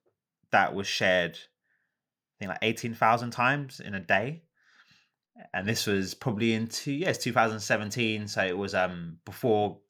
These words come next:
kind of, like, that's probably not big numbers now, but in two thousand seventeen, that was actually,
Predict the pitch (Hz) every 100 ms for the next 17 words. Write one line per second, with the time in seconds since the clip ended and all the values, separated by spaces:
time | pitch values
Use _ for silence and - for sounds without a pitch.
0 | _ _ - 110 90 85 80 - 95 87
1 | 123 - 120 104 104 - 113 87 92 90
2 | 87 110 107 85 85 76 80 98 101 87
3 | 87 90 87 87 78 85 - 87 82